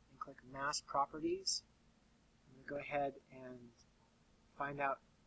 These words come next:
it weighs nine thirty-nine point five four in grams.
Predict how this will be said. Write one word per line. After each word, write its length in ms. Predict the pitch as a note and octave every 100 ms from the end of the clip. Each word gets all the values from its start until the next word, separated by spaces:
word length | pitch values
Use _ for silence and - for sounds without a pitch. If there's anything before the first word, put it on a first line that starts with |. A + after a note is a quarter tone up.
| -
it 140 | C3+
weighs 540 | C#3 C#3 C3+ B2+ - - _ _ - - - - -
nine 320 | C#3 C#3+ D3+ D3
thirty-nine 420 | D3 C#3 C3+ C#3 C#3 -
point 180 | C3 - -
five 280 | C#3 C#3+ D3 -
four 360 | - C3+ C3+ B2+ -
in 80 | - -
grams. 680 | C3+ C#3 - - - -